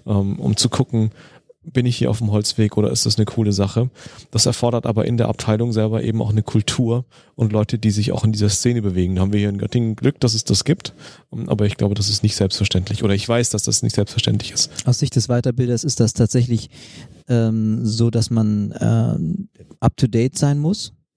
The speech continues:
Speaker 2: Also das, das geht jetzt, äh, äh, an meine, im Englischen heißt das so ein Shoutout, an meine Oberarztkollegen, sich zumindest mal so ein bisschen mit dem Thema zu beschäftigen,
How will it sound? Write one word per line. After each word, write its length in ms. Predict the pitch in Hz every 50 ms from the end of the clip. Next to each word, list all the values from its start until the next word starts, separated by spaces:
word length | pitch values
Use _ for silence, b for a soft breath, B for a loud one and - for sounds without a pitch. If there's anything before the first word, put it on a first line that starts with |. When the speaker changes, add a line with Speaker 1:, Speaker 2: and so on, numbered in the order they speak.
| _ _ -
Speaker 2:
Also 200 | 117 107 110 113
das, 320 | - - - 113 110 -
das 220 | - 113 104 - -
geht 160 | 127 - -
jetzt, 360 | 113 - - - - - - - - -
äh, 260 | 113 110 107 104 92 - - - 104 101 98 95
äh, 40 | 98 -
an 260 | _ - - - 110 107
meine, 360 | 107 107 107 104 101 - - - - - _ _ _ B B B B B -
im 120 | - 113 107
Englischen 320 | 98 101 110 110 - 117
heißt 160 | 110 107 -
das 80 | 107 -
so 80 | -
ein 60 | - -
Shoutout, 640 | - - 123 98 117 123 67 67 80 101 220 - B B B B B B B
an 140 | - 120 113
meine 160 | 107 113 113
Oberarztkollegen, 800 | 107 113 127 127 110 120 120 - - - - 113 117 117 117 123 110
sich 300 | 120 117 123 - - -
zumindest 360 | - 117 123 127 123 120 -
mal 120 | 117 107
so 80 | 104 107
ein 60 | 98
bisschen 300 | 127 123 - - 120 110
mit 140 | 110 107 -
dem 140 | 107 98 -
Thema 260 | - 120 113 104 98
zu 140 | - 110 101
beschäftigen, 560 | 98 - - 117 117 - - 120 127 131